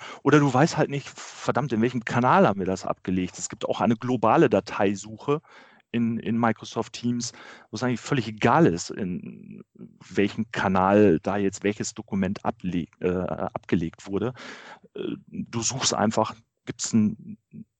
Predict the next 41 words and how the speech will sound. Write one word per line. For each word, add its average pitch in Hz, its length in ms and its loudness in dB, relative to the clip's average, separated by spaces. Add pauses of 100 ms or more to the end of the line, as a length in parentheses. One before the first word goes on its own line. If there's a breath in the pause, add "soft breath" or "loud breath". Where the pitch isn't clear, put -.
(220)
eine 110 240 -8
Vorgabe 117 540 4
für 117 160 -2
das 104 160 -6
Dokumenten, 117 720 -2
für - 140 -8
den 104 320 -4
Dokumentennamen 110 720 2
oben 113 300 -4
irgendwo 104 360 -2
ein, 123 320 0 (320 loud breath)
sagst, - 300 -4
"Ja, 113 240 4
ich 98 140 -6
glaub, - 180 -10
das 110 140 -10
war 110 100 0
ein 107 40 0
Microsoft 104 500 -6
Word-Dokument", 113 580 -2
und 104 80 -4
dann 101 120 -2
zeigt - 280 -4
er 98 60 -6
dir 101 200 0
halt 98 160 2
alle 98 200 2
entsprechenden, 104 640 -6
äh, 98 260 -4
Treffer, 101 460 -2 (560 loud breath)
äh, 101 280 4
dort 101 240 0
an. 131 240 0
Also 95 320 0 (460 loud breath)
auch 113 180 0
hier 123 440 4 (340)
wieder 107 400 -2
die 113 100 -4
Kommunikation 131 960 -4
über 113 420 0
Outlook, 139 560 -2